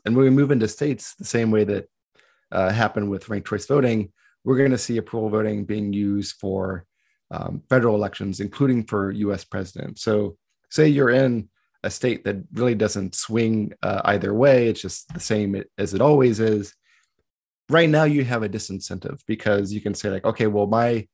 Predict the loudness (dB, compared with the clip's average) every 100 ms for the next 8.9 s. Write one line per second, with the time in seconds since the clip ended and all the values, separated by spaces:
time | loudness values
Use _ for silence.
0 | _ _ _ _ -2 0 0 -4 -2 -2
1 | -2 -4 -8 -6 -6 -6 -2 2 4 2
2 | 2 0 -2 -4 _ _ _ _ 0 2
3 | 2 0 -6 -6 -4 -4 -2 -2 -2 -6
4 | -6 -8 -8 -6 -6 -6 -6 -8 -8 -14
5 | _ _ _ 2 4 4 2 2 2 0
6 | -2 -6 -4 -4 -2 0 0 -2 -4 -4
7 | -6 -2 -4 -2 -4 -2 -2 0 2 2
8 | 0 -2 -4 2 2 4 2 -2